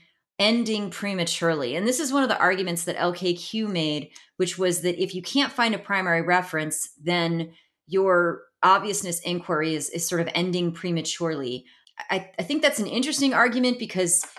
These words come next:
in part, I feel like if you can't find a primary reference, then maybe that means that your obviousness test is not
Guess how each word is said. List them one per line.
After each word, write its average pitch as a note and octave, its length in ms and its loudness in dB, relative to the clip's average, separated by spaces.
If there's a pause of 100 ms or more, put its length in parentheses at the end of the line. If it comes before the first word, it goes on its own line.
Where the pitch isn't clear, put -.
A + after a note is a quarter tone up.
(300)
in F#3 140 -4
part, G#3+ 380 4 (540)
I E3+ 100 6
feel G3+ 220 0
like F3 180 2
if F3 140 -2
you D#3 100 -8
can't G3+ 300 -4
find F#3+ 420 0
a E3+ 80 -4
primary E3+ 400 2
reference, B3 560 0
then D#3+ 360 -2 (280)
maybe F3 260 4
that E3+ 220 4
means E3+ 380 2
that - 260 -4
your D#3 420 -2
obviousness D#3 640 -2
test E3 300 -2
is D3 140 -6
not D3 200 -2